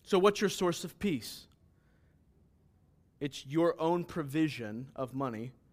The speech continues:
for your family. Now, we do need to pay the bills, and we do need to steward our money well, but our peace does not come. He doesn't, Paul does not say here, "Jesus and being able to pay your bills is your peace himself,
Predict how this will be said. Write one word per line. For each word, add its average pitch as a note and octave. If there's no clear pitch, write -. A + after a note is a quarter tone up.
for -
your C3
family. C3+
Now, D3+
we C#3+
do D#3
need F3
to C#3+
pay C#3+
the C3+
bills, B2+
and A#2
we C#3+
do C#3
need D#3
to C#3
steward E3+
our D3+
money C#3+
well, C3
but D#3+
our D#3
peace D#3+
does D#3+
not F3+
come. F3+
He D#3
doesn't, F#3
Paul F3
does F3+
not F#3
say F3+
here, E3
"Jesus G#3
and F#3
being F3+
able E3+
to D#3+
pay F3
your E3
bills E3+
is D#3
your D3+
peace F#3
himself, D3+